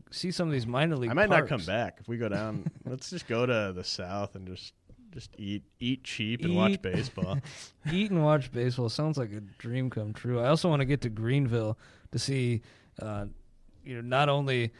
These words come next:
Speaker 1: uh, their, the Red Sox big free agent signing, uh, or international signing Yoan Moncada, but also, um, I'm sorry, what is his name? Uh, he's also there right now. Is it
Speaker 2: Is Devers there?
Speaker 1: Rafael Devers,
Speaker 2: Yeah.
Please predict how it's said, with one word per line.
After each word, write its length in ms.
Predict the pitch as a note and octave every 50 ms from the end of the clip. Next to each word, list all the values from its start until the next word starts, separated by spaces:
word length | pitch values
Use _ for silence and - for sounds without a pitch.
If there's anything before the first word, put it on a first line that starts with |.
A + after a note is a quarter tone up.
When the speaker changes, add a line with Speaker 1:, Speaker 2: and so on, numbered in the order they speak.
| - - - - - - -
Speaker 1:
uh, 220 | F2+ G#2 G#2 G#2+
their, 320 | G#2 A2 A#2+ A#2 A#2 A#2 A2+ - _ - -
the 100 | A#2+ B2
Red 220 | A#2+ B2+ C#3 C3
Sox 280 | - - B2+ B2 A2 A#2
big 300 | A2+ - C3 B2+ B2+ A#2
free 280 | A2+ - - C3 B2 A#2+
agent 300 | A#2 A#2 A2 A2+ A2+ A2
signing, 500 | - - B2+ A#2+ A#2+ A#2 A#2 A2+ A2+ A2 - - - - _ _ -
uh, 240 | - G#2+ G2 F#2+ G#2+
or 120 | B2 B2 B2+
international 600 | B2 C3 C3+ C3 B2+ B2 B2 B2+ B2 - B2 A#2
signing 320 | - - C3+ B2 B2 A#2+ A#2+
Yoan 180 | A#2+ B2 A#2+ A#2
Moncada, 460 | A2+ A2 G#2+ - C3 B2+ B2 A#2+ A2+
but 120 | A2 A#2+ A#2+
also, 440 | A#2+ A#2 A#2 - C3+ A#2+ A2 G#2+ - - - - - - _ -
um, 580 | A2 G#2 G#2 G2+ G2 G2+ G2+ G2+ A2 A#2 C3+ _ - - - - _ _ _ - - - - -
I'm 120 | B2 A#2
sorry, 220 | A#2 - B2+ A2+ A2+
what 240 | A2+ A#2+ C3+ C3+ C3
is 160 | A#2 A2 -
his 200 | B2 A#2+ A2+ A#2
name? 340 | A#2 A2 A2+ A2 A2+ A2+ A2
Uh, 520 | A2 A2+ A2+ A2+ A2+ A2+ A2 A2 A2+ A2+ -
he's 220 | C3 C#3+ C#3 A#2 B2+
also 320 | C3 C3 B2+ - C#3 B2
there 500 | A#2+ B2 B2 B2 B2 A#2+ B2 B2 B2 C3 - _ -
right 200 | B2+ B2 A#2+ A#2
now. 280 | A#2 A#2+ A#2 A#2+ A#2+ A#2+
Is 140 | A#2 A2+ A#2+
it 160 | A#2 A2+ A2+ _ _ _ - - _ _ _ _ _ _ - - - _ - - _ _ - - _ - -
Speaker 2:
Is 80 | G2+ G2+
Devers 380 | G2 F#2+ F#2 G#2+ D3 D#3 C#3
there? 260 | D#3 F3+ F#3+ F#3 D#3 - -
Speaker 1:
Rafael 400 | C#3 C#3 C#3 C#3+ - D#3 C#3 B2
Devers, 480 | A#2 A#2 B2+ A#2+ A2+ G#2 G2 F#2+ - A#2
Speaker 2:
Yeah. 60 | A#2+